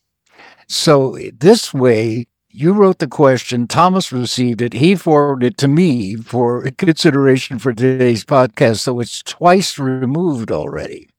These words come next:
But it's still possible for you or me or Thomas, if we wanted to, to look at the chart. Your question about, is it the seventh house?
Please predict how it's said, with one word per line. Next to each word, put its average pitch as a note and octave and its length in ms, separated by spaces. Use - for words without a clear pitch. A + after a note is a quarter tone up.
But G3 240
it's D#3 240
still A#3+ 500
possible - 800
for C3 560
you C#3+ 580
or D3 400
me B2 300
or C3 180
Thomas, C3+ 460
if A2 120
we A#2+ 120
wanted A#2+ 420
to, G#2 160
to G#2 100
look B2+ 200
at - 80
the A#2 80
chart. A2 440
Your B2+ 100
question E3 560
about, B2 300
is A#2+ 200
it C3+ 140
the A#2 140
seventh E3+ 520
house? A#2 680